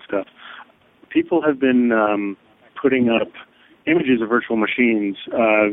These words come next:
VMware has a player, I believe Parallels might, but I know VMware does. So if you just wanna run, say, a stock FreeBSD six or a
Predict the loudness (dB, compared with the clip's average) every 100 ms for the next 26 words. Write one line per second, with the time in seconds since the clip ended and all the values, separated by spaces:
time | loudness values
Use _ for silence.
0 | 0 2 2 2 2 2 0 -2 -2 2
1 | 4 4 2 0 -2 -2 -6 -2 0 0
2 | -2 -4 -6 -6 -6 -4 -2 0 0 0
3 | 0 -2 -4 -10 -20 -20 0 2 4 4
4 | 4 4 2 2 2 2 0 -2 2 2
5 | 2 -4 -2 0 0 -4 -6 0 0 2
6 | -2 -6 -14 -16 -18 -20 -20 _ -20 -20
7 | -20 _ 2 4 4